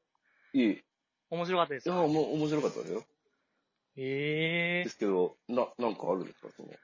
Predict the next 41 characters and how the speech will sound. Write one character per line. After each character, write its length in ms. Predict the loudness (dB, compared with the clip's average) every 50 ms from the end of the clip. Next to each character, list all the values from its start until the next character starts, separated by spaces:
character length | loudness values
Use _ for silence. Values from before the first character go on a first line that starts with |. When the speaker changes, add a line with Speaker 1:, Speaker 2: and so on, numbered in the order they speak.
| _ _
Speaker 1:
連 260 | -2 -2 0 0 -2
ド 120 | -6 -8 -8
ラ、 160 | -8 -8 -10 -12 _
ド 120 | 0 0 0
ラ 80 | 0
マ 160 | 0 -2 -4
が 100 | -4 -6
ど 160 | -6 -6 -8 -8
う 40 |
の 80 | -8 -10
こ 140 | -10 -10 -10
う 20 | -10
の 60 | -10
み 60 | -12
た 100 | -12 -10
い 20 |
な 60 | -10 -10 -12 -14 -16 -20 -20 _ _ -4
問 200 | -2 0 2 4
題 180 | 6 6 8 8
が。 40 |
Speaker 2:
い 40 | 8
や、 60 | 6
ち 100 | 8 8 8
ょ 80 | 8
う 40 | 10
ど 60 | 8
今 160 | 8 8 8 6
こ 180 | 6 6 8
の 140 | 8 10 10
夏、 500 | 12 10 10 10 6 0 -2 -2 -2 -4 _ _ _ _ _ -4
こ 120 | 0 0
の 80 | 2 2
夏 200 | 2 0 0 -2
放 180 | -2 0 0
送 200 | 0 0 -2 -4
の 140 | -4 -2 2
や 120 | 4 4 4
つ 100 | 2 4
で、 200 | 6 6 6 6
Speaker 1:
は 100 | 6 2
い。 100 | 0